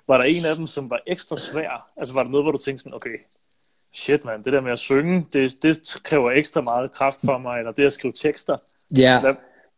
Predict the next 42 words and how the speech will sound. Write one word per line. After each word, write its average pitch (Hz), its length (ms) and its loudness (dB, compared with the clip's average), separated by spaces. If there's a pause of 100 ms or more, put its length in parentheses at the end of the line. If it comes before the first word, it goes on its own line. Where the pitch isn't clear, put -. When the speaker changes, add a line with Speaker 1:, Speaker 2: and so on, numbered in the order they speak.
(1040)
Speaker 2:
Ja, - 180 -6
helt 151 260 2
klart. 123 460 0
Øhm, 104 960 -2 (1600)
jamen, 113 320 2
det... 107 540 6 (640)
Jamen, 113 240 -4
der, 131 80 -2
ja, 120 140 2
selvfølgelig, 131 520 2
der 117 60 2
er 107 40 4
jo 110 40 4
ikke 127 120 2
noget 143 260 6
af 117 80 4
det, 131 140 -4
der 117 60 0
er 107 100 0
specielt 107 500 -6
nemt, 123 320 -6
kan 123 100 -10
man 113 100 -6
sige, 117 200 0
og 107 60 -2
der 110 60 0
er 107 40 0
jo 110 40 -2
heller 123 140 2
ikke 120 120 -2
noget 120 160 2
af 110 80 0
det, 120 120 -4
der 110 80 0
ikke 110 140 -4
skal, 101 560 -4
skal, 98 560 -6
skal - 160 -8
tunes 123 460 -2
hele 117 180 2
tiden. 117 480 -4
Øh, 104 60 -6